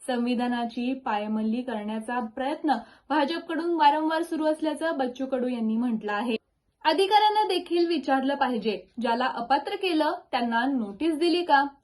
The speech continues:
अमरावतीत काँग्रेस प्रणित भाजप आहे, भाजपची सत्ता आणि काँग्रेसचा वापर करून या प्रकरणात मला गोवलं जातंय. अन्न त्याग आंदोलन मागे घेतल्यानंतर लगेचच अशा पद्धतीने कारवाई होते, हे बरोबर नाही.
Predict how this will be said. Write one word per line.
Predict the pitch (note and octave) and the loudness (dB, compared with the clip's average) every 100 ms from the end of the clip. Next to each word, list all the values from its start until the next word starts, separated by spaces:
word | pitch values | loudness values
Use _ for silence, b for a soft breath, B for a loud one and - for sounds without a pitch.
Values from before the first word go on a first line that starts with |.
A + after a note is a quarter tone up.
| - | -4
अमरावतीत | C4 A#3+ C4 C4+ C4 B3+ C4 - | 0 4 4 4 2 -2 -4 0
काँग्रेस | B3 A3+ A3+ B3 C4+ - | 0 2 0 0 -2 -4
प्रणित | C#4 C4 D4+ E4 C#4 | 2 4 2 0 -6
भाजप | B3 A#3+ G#3 D4+ - | -4 -2 0 0 0
आहे, | G#3+ A3 G#3+ B B | -2 -2 -2 B B
भाजपची | A#3+ D4 C#4+ F4+ F#4+ | 0 0 0 -2 -2
सत्ता | F#4+ C#4+ - | 0 -2 2
आणि | C#4 C4 C4 | 2 2 0
काँग्रेसचा | C4 A3 A3 A#3+ C#4 A3+ | 0 0 0 -2 -4 -2
वापर | G3 F#3+ D4+ | -4 -4 -4
करून | E4+ C4+ A3+ G3 A#3 | 0 0 0 -4 -6
या | A#3 | -2
प्रकरणात | A#3 A3+ G#3+ G#3 G3+ A3 A3 | -2 -4 -8 -8 -6 -6 -4
मला | A#3 G#3 G3 G#3+ G#3+ F#3+ | -2 -2 -2 -4 -6 2
गोवलं | C4 B3 C4+ | 2 4 2
जातंय. | B3 G3 F#3 G3+ - - | 2 -2 -4 -6 -8 -2
अन्न | D#4 F#4 G4 F#4+ | 2 4 4 4
त्याग | D#4+ D#4 - | 4 4 4
आंदोलन | C#4 B3+ C4+ C4 C4+ | 0 4 6 6 2
मागे | C4+ A3 G#3+ F#4 | 2 0 0 0
घेतल्यानंतर | F4+ F4 D#4+ D#4 C#4+ C#4+ | 0 0 0 0 0 -2
लगेचच | C#4+ B3+ C4 C4 B3+ B3 - | 0 0 0 2 0 0 -6
अशा | A#3 A#3+ | -8 -6
पद्धतीने | A3 A3+ A3+ A3+ A3+ A3+ | -4 -4 -4 -4 -4 -4
कारवाई | A3+ G#3 A3 B3 | -4 -4 -4 -4
होते, | A#3+ G#3+ A3+ | -2 -4 -2
हे | C4+ D#4+ | -2 0
बरोबर | C4+ C4 A3 | 2 2 2
नाही. | A3+ A3+ A3+ | -2 -2 -2